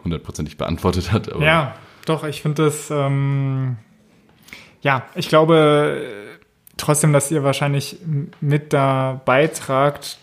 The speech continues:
Speaker 2: dazu das zu tun. Aber auf der anderen Seite liegt es ja auch bei den großen Parteien daran, sich eigentlich anzupassen, zu erneuern,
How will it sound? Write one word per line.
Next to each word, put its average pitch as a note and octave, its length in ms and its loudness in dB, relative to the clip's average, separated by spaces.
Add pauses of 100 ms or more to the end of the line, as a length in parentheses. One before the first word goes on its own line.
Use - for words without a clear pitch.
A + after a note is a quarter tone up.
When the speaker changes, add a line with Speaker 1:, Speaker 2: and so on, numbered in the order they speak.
Speaker 2:
dazu - 500 -8
das C#3+ 200 0
zu C#3+ 80 -4
tun. F#3+ 500 2
Aber B2+ 200 0
auf B2 120 0
der A#2 100 -2
anderen D3 280 2
Seite C#3 500 2
liegt C3 220 -4
es C#3 140 -2
ja C3 100 0
auch C3 240 2
bei C3 180 0
den B2+ 340 0
großen C#3+ 440 0
Parteien C3+ 440 0
daran, B2+ 300 2
sich B2 200 -6
eigentlich B2+ 340 -2
anzupassen, C#3 580 0
zu C3 140 -2
erneuern, B2+ 560 0